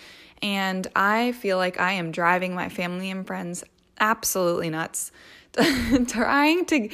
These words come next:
help, like, have them help me monetize. But, you know, at the end of the day, when y-, I can't really go to them if they don't really have the experience in Instagram influencing. So, um,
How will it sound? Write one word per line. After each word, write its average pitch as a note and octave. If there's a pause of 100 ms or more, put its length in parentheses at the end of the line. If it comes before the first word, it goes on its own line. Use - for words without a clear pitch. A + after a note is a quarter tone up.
(260)
help, B3+
like, G3+
have B3
them G#3+
help A3+
me F#3+ (340)
monetize. F#3
But, -
you G3+
know, F#3
at F3+
the G#3
end G3+
of G3
the F#3+
day, F#3+
when F3 (160)
y-, G3+
I G#3
can't A3+
really F#3+
go F3
to F#3
them F3
if E3+
they F3+
don't E3+
really E3+
have F3
the D#3+ (420)
experience G#3
in E3+ (420)
Instagram F3
influencing. F#3
So, F3 (480)
um, F3+